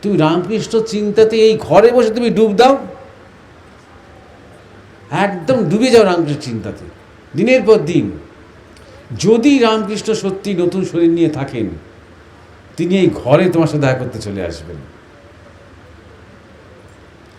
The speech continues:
এটাই জীবনের সত্য, জানো, এটাই জীবনের সত্য। আর ঠিকই তো বলেছ, আমরা কীভাবে সদ্গুরু চিনব? আমরা নিজেরা কোন অবস্থায় আছি যে আমরা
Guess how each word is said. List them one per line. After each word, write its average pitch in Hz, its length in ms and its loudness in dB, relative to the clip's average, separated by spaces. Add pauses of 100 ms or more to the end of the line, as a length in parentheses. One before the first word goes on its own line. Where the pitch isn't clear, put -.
এটাই 160 240 -2
জীবনের 147 400 -2
সত্য, - 500 -10
জানো, 120 260 -10 (1000)
এটাই 175 340 0
জীবনের 117 400 -2
সত্য। - 420 -14 (1600)
আর 135 140 -6 (100)
ঠিকই 226 280 -4
তো 254 100 -4
বলেছ, 135 340 -4 (760)
আমরা 175 380 0
কীভাবে 233 300 -2
সদ্গুরু 220 420 -2
চিনব? 226 500 -4 (1040)
আমরা 170 240 0
নিজেরা 185 340 0
কোন 214 240 -2
অবস্থায় 220 440 4
আছি 214 180 -2
যে 180 100 -2
আমরা 190 240 0